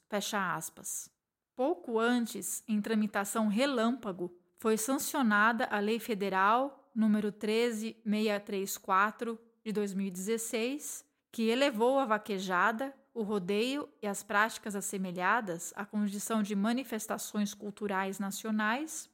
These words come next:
e integrantes do patrimônio cultural, em mais uma arbitrariedade jurídica,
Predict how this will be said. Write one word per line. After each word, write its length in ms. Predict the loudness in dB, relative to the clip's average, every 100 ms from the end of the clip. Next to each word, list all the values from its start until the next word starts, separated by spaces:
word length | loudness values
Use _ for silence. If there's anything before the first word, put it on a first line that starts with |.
| _ _
e 80 | 2
integrantes 680 | 2 2 0 2 2 0 -6
do 80 |
patrimônio 600 | -4 -2 0 2 4 2
cultural, 760 | -2 -8 -4 0 2 2 -2 -10 _
em 160 | 0 4
mais 400 | 6 6 4 2
uma 240 | 2 2 4
arbitrariedade 1200 | 4 4 -2 0 0 0 0 2 4 4 2 -2
jurídica, 680 | -2 0 0 -2 -8 -14